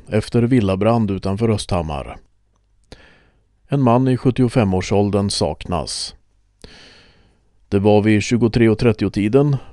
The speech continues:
på en fredagkväll i januari som räddningstjänsten beordrades och polis till ett område nordväst om Östhammar efter att en granne larmat om en brand i en villa.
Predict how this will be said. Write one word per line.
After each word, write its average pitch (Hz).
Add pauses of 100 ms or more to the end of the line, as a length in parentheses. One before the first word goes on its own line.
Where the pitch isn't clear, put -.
på 113
en 120
fredagkväll 110 (140)
i 110
januari 113 (720)
som 92
räddningstjänsten 101
beordrades 110
och 131
polis 110
till 113
ett 110
område 107
nordväst 113
om 117
Östhammar 95 (320)
efter 98
att 208
en 208
granne 104
larmat 101
om 104
en 98
brand 110
i 87
en 87
villa. 104